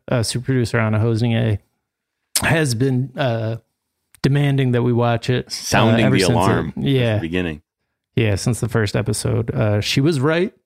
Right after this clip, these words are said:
Speaker 1: as usual. It's fucking great. Um, the acting, the casting, uh, all amazing. It's very, uh, it's got very, like, Lost-ish vibes. But,
Speaker 2: It's got, like,
Speaker 1: uh,
Speaker 2: it intersects with so many genres simultaneously, which is, I think, what's really interesting is, like,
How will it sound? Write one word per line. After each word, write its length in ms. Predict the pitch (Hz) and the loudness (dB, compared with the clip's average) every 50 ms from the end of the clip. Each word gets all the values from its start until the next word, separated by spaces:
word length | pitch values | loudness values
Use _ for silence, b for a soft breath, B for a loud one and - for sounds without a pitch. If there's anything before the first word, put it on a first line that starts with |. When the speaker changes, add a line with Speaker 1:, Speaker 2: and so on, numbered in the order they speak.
| _ | _
Speaker 1:
as 220 | - 143 127 113 113 | -4 -4 -4 -2 -2
usual. 480 | 135 139 135 131 139 139 139 131 127 - | -2 -2 -2 -2 -2 -2 -2 -2 -4 -6
It's 220 | - - 127 - - | -8 -8 -8 -8 -6
fucking 360 | - - - 120 123 123 117 | -4 -2 -2 0 0 0 0
great. 360 | 110 113 113 110 113 - - _ b b b b b b _ _ - | 0 0 0 0 -2 -2 -6 _ b b b b b b _ _ -2
Um, 720 | 143 117 117 113 113 107 110 110 104 104 104 104 104 104 123 - | -2 0 0 0 0 0 0 0 0 0 0 0 -2 -2 -4 -2
the 440 | - 117 107 104 107 107 107 113 - - _ _ _ | -2 0 0 2 0 0 0 -2 -4 -8 _ _ _
acting, 520 | - 135 143 - - - 147 139 135 127 | -2 -2 -2 -2 -2 -2 0 0 0 0
the 100 | 120 113 | 0 -2
casting, 880 | - - - 131 127 127 120 - - - 135 120 117 110 110 110 107 - - _ _ _ _ _ _ _ _ | -4 -4 -4 -2 0 0 -2 -2 -2 -2 -2 0 0 0 0 0 -2 -4 -6 _ _ _ _ _ _ _ _
uh, 420 | - 123 110 107 104 107 104 113 - | -2 0 2 2 2 2 0 0 0
all 220 | - 127 123 120 117 | 0 0 0 2 0
amazing. 840 | 110 113 110 113 110 107 107 107 107 107 104 104 107 107 110 113 143 | 0 0 0 0 0 0 0 0 0 0 0 0 0 0 0 -2 -2
It's 180 | 147 127 - - | -4 -8 -8 -4
very, 600 | - 123 123 120 117 117 117 113 110 110 107 120 - | -2 0 0 2 2 2 2 2 0 0 0 -2 -2
uh, 300 | 120 107 104 104 104 110 | 0 0 0 0 0 -2
it's 140 | - - - | -4 -6 -4
got 200 | - 120 110 104 | -2 -2 -2 0
very, 260 | 120 113 107 110 107 | 0 0 0 0 0
like, 220 | 104 104 104 104 | 0 -2 -2 -2
Lost-ish 720 | 113 117 110 104 107 110 104 - - - 131 104 - - | 0 0 0 2 0 0 -2 -2 -2 -2 -2 -2 -4 -8
vibes. 640 | - 131 123 117 113 113 113 117 117 110 107 - - - _ _ _ | -4 -2 0 0 2 0 0 -2 -2 -4 -6 -8 -10 -12 _ _ _
But, 160 | - 139 120 | -2 0 0
Speaker 2:
It's 80 | 120 120 | 0 -2
got, 200 | - 202 220 214 | -2 -4 -4 -2
like, 200 | 147 120 123 104 | 0 0 2 2
Speaker 1:
uh, 160 | 117 120 123 117 - _ | 0 -2 -4 -6 -6 _
Speaker 2:
it 180 | 131 127 123 - | -4 -4 -2 0
intersects 580 | 123 135 170 196 175 - - 147 151 147 - - | 0 0 0 0 -2 -2 -2 -2 -2 -2 -4 -4
with 100 | 123 - | -4 -2
so 200 | - - 120 123 | 0 0 0 0
many 200 | 135 131 117 98 | 2 0 0 -2
genres 680 | 78 85 82 82 80 90 107 131 143 151 151 147 127 | -4 -6 -4 0 2 2 2 2 0 -2 -2 -2 -4
simultaneously, 1160 | - - 87 90 107 107 98 87 - - 85 87 92 98 113 131 123 - - 143 143 139 139 | -2 -2 0 0 2 2 0 -2 -2 -4 -4 -2 -2 -2 -2 -2 -4 -4 -4 -2 -2 -2 -2
which 260 | 123 101 101 95 - - | -2 -2 -2 -2 -2 -2
is, 100 | 92 82 | -2 0
I 80 | 90 82 | -2 -2
think, 220 | - 123 123 98 | 0 -2 -2 0
what's 200 | 95 90 - - | -2 -4 -4 -2
really 260 | 95 98 92 85 85 | -2 0 0 0 0
interesting 520 | 90 90 - - 82 - - 87 85 82 82 | -2 -2 -2 -6 -8 -6 -4 -4 -4 -2 -4
is, 160 | 80 78 82 | -6 -4 -2
like, 280 | 85 80 76 73 - | -2 -2 -2 -4 -6